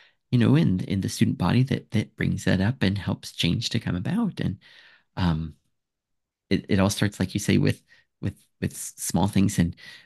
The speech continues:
with the hardest thing it is to do as a parent, to let go <laughs> a little bit and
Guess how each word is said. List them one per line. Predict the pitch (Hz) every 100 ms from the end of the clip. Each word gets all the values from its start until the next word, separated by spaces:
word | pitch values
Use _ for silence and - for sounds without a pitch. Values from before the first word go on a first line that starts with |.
| _
with | 101 95 -
the | - 92
hardest | 76 101 110 -
thing | 95 98 98 -
it | 90
is | 95 92 -
to | 92
do | - 107 101 98 -
as | 92 -
a |
parent, | - 120 101 -
to | - 90 87 - _ -
let | 90 -
go | 110 123 135 117 107
<laughs> | - -
a | 113
little | 120 104 104 110
bit | 98 98
and | 95 92